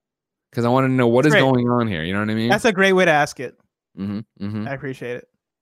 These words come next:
Speaker 1: Okay, here, I'm gonna read this letter from Hiram. You ready?
Speaker 2: Yep.
Speaker 1: Hi, Greg. My name is Hiram Reed. I started listening to Beyond about the time of the PlayStation outage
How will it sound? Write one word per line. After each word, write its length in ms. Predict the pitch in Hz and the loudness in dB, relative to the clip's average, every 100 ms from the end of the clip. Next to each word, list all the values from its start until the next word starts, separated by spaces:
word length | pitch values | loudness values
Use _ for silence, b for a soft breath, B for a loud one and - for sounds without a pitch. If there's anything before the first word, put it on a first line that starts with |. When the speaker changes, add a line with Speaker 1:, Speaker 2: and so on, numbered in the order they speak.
| _ _ _ _ _ _ _ _ _ _ _ _ _ _ _ - | _ _ _ _ _ _ _ _ _ _ _ _ _ _ _ -8
Speaker 1:
Okay, 240 | 156 147 107 | -4 -2 -2
here, 120 | - - | -2 0
I'm 80 | 156 | 2
gonna 160 | 165 | 4
read 140 | 151 147 | 6 4
this 160 | 135 | 4
letter 180 | 131 113 | 2 2
from 260 | 98 104 101 | 0 0 0
Hiram. 380 | 104 98 85 | -2 0 -2
You 80 | 92 | 0
ready? 180 | 104 131 - _ _ _ _ - | 0 0 -6 _ _ _ _ -10
Speaker 2:
Yep. 180 | 160 165 _ _ _ _ _ _ _ _ _ _ _ _ _ | -10 -10 _ _ _ _ _ _ _ _ _ _ _ _ _
Speaker 1:
Hi, 120 | 180 | 2
Greg. 260 | 139 101 92 _ _ B B B | 4 2 0 _ _ B B B
My 80 | 156 | 0
name 160 | 233 147 | 2 0
is 80 | |
Hiram 400 | - 120 123 110 | 0 2 2 2
Reed. 300 | 95 92 82 - _ _ B - | -2 -4 -8 -12 _ _ B -2
I 80 | |
started 260 | 131 196 254 | 4 4 6
listening 360 | 180 175 156 135 | 2 2 0 2
to 80 | |
Beyond 400 | 117 113 113 107 | 2 2 2 0
about 180 | 101 98 | 0 -2
the 80 | 98 | -2
time 300 | - 107 110 | -4 -2 -2
of 40 | |
the 80 | 98 | -4
PlayStation 560 | - 110 110 101 101 98 | -2 -2 0 -4 -4 -8
outage 400 | 85 85 73 101 | -8 -8 -8 -12